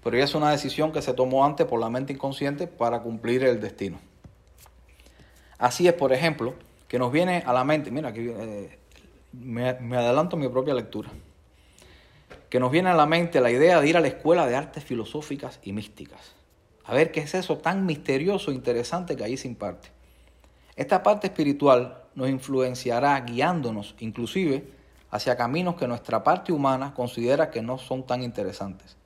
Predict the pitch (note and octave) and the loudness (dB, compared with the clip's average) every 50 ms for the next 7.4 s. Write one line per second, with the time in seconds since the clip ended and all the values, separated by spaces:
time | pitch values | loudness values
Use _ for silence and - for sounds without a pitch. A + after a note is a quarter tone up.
0 | _ _ _ _ _ _ _ _ _ - A2+ A#2 A#2+ C3 C#3+ D3 C#3+ B2+ A2+ A#2+ | _ _ _ _ _ _ _ _ _ -2 0 2 2 2 2 2 2 2 2 2
1 | C#3 D#3+ E3+ - F3+ E3 - B2 A2+ - - A2+ G#2 - - D#3 E3 D#3+ - - | 2 0 0 -2 -4 -6 -6 -6 -6 -6 -4 -6 -6 -4 -2 -2 -2 -2 -2 -4
2 | C#3+ B2+ A#2 A#2 - - G#2 G#2+ A2+ A#2+ B2 A#2 G#2 G2 F#2 F#2 E2 D#2+ - - | -2 -2 -4 -6 -6 -6 -6 -4 -4 -2 -4 -4 -4 -6 -6 -8 -12 -14 -18 -20
3 | _ _ _ _ _ _ _ - - _ _ _ _ _ _ _ _ _ _ _ | _ _ _ _ _ _ _ -20 -20 _ _ _ _ _ _ _ _ _ _ _
4 | _ _ _ _ _ _ _ - _ _ _ - - C3+ E3 F3 E3 D#3+ D#3 E3 | _ _ _ _ _ _ _ -20 _ _ _ -4 0 2 4 4 4 4 4 4
5 | E3+ E3 D#3 C#3+ - - D#3+ D#3 - D3+ B2+ B2 B2+ B2 B2 A#2+ B2 A#2+ A#2 A#2 | 6 4 4 4 4 4 4 4 4 0 -2 2 2 4 4 4 2 0 -2 -2
6 | A#2+ C3 C#3+ D3 C#3+ C#3 - - B2+ C3 C3+ C#3 C3 B2 A#2 A#2+ B2+ C3 C3 A#2+ | 0 2 2 2 0 -2 -2 2 2 2 2 2 2 2 4 4 4 4 2 -2
7 | A2 G#2+ G#2 G2+ F#2+ F2 E2+ | -4 -4 -4 -6 -8 -8 -10